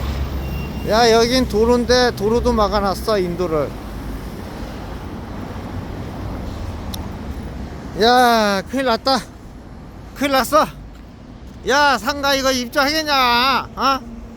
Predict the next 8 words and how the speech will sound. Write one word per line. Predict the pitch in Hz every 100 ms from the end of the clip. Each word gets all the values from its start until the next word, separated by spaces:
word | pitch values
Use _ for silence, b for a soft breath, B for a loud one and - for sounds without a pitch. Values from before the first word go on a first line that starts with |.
| - - - - - -
누가 | 220 294 294 294
상가를 | 233 294 285 277
갖다가 | 262 220 240 247
입주를 | 220 247 254 269 262 254
아직 | 208 214 247 220
못하게 | 185 208 240 254 226
이렇게 | 214 208 220
해놨대. | 214 208 - 196 190 208 220 180